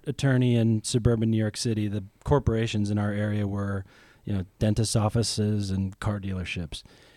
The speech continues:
And my dad had a really good client that represented, he essentially was buying franchises and essentially trying to make a bet on where the car business was gonna go in the mid eighties into the nineties.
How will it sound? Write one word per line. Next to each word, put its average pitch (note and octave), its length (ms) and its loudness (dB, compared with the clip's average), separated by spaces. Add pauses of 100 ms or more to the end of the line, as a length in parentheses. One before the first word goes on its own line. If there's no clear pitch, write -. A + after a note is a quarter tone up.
(220)
And A2 460 2 (880)
my B2+ 160 6
dad C#3+ 260 8
had C3+ 100 6
a B2 60 6
really C#3+ 240 8
good B2+ 180 2
client A#2 540 0
that G#2 420 0 (600)
represented, A2+ 880 2
he C#3 160 6
essentially D3 480 6
was A2+ 360 2
buying B2+ 440 4
franchises A2 720 0
and A#2 100 2
essentially B2+ 380 0
trying A#2 200 2
to A2 60 4
make A2 180 2
a G#2 40 -2
bet G#2+ 260 0
on G2+ 140 2
where G#2+ 160 2
the G2+ 60 0
car A2 220 0
business G2+ 360 -2
was G2+ 120 -6
gonna G2+ 240 -2
go G2 360 0 (400)
in A2 100 0
the A2+ 60 4
mid A#2+ 220 6
eighties A2 340 0
into G#2+ 180 -2
the G2 120 -2
nineties. F#2+ 560 -2